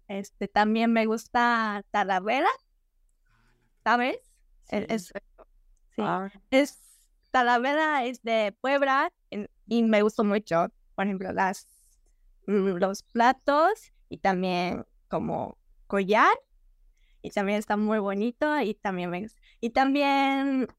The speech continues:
Speaker 1: este, me gusta mucho personalidad de mexicano, es como habla mucho y baila mucho <laughs> y canta mucho, y por eso me gustó mucho, este, per-, eh, personalidad de mexicano.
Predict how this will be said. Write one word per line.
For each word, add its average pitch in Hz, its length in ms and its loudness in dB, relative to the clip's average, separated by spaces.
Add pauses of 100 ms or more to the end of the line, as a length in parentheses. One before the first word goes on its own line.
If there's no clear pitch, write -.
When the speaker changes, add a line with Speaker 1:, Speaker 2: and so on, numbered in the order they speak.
Speaker 1:
este, 208 420 -2
me 220 220 2
gusta 233 260 0
mucho 226 800 2 (200)
personalidad 208 600 2 (100)
de 196 120 -2
mexicano, 233 680 0 (540)
es 208 240 -8
como 214 420 -2
habla 220 380 2
mucho 269 760 0
y 247 140 -2
baila 226 360 2
mucho 294 460 -4
<laughs> - 160 4
y 330 120 -4 (520)
canta 254 400 2
mucho, 294 320 -2 (380)
y 214 100 -6
por 240 160 0
eso 233 680 0
me 233 200 2
gustó 247 760 0
mucho, 226 720 2 (300)
este, 196 800 -2 (540)
per-, - 220 -4 (180)
eh, 190 140 -2
personalidad 196 680 0
de 175 140 -6
mexicano. - 720 -4